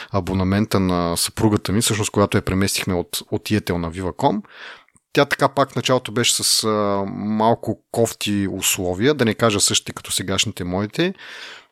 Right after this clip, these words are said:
но Viva.com, нали, дава там, като си плащаш сметката през мобилното ми приложение, дават някакви мегабайти бонус и с тези мегабайти бонус, пък и по време на пандемията,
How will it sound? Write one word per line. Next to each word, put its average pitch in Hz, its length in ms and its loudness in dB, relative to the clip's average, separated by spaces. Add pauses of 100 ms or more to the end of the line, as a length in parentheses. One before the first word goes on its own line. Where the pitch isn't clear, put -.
но 113 200 4
Viva.com, 139 380 6
нали, 135 220 4
дава 123 220 6
там, 117 200 0
като - 120 -8
си - 100 -8
плащаш - 260 2
сметката 117 320 -4
през 101 160 -6
мобилното 107 320 -4
ми 92 60 -8
приложение, 151 440 0
дават 127 300 6
някакви 117 280 -2
мегабайти 107 480 0
бонус 175 400 4
и 170 120 -4
с 147 200 -2
тези 170 180 4
мегабайти 131 560 4
бонус, 147 480 -2
пък - 180 -8
и - 40 -8
по 127 120 -14
време 143 160 0
на 120 100 -2
пандемията, 185 640 -4